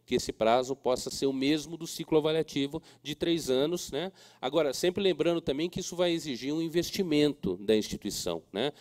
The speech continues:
Então, a instituição vai pagar os custos disso, se não interessa ao cal, penso eu, gerar lucro com isso. Nosso objetivo não tá aqui pra ter lucro com isso. Nosso objetivo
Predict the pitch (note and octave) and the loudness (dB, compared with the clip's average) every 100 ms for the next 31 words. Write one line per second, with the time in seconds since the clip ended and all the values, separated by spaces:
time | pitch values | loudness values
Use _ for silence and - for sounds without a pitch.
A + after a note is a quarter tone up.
0 | - - A2+ - - C3 - C#3+ D3 - | -14 -4 -2 -2 -2 -2 0 4 2 4
1 | C3 A#2 C3+ B2 - - - A#2+ - F3+ | 2 4 4 2 -2 -10 -6 -6 2 8
2 | G3 - B2 G2+ D#3 G3+ - G2 G2+ C#3 | 8 6 -2 -2 2 0 0 -6 -2 0
3 | E3+ D3+ B2+ B2 - G#2 - C3 E3 - | 0 2 2 2 0 -4 0 2 2 -4
4 | _ - G#2 G2+ - F#2+ C#3 E3+ - _ | _ -2 0 0 0 4 4 4 0 _
5 | - G2+ A2+ B2 D3 D#3 F#3 G3 B2 G#2+ | -12 -4 0 2 4 8 8 8 2 0
6 | A#2 G2 E2+ F#2+ G2 G#2+ A2+ G#2+ A2+ - | 0 0 -2 0 2 2 0 0 0 0
7 | B2+ D#3 D#3+ D3 - E3+ - - - D3 | -6 -4 -2 -2 -2 -4 -6 -12 0 2
8 | - F#3 F#3+ F#3+ A#2 G#2 A2+ F#2 F2 - | 8 10 10 8 4 0 0 0 -4 -4
9 | F#2+ - G#2 A#2 - D3+ E3+ | -6 -4 -4 -6 -4 -4 -4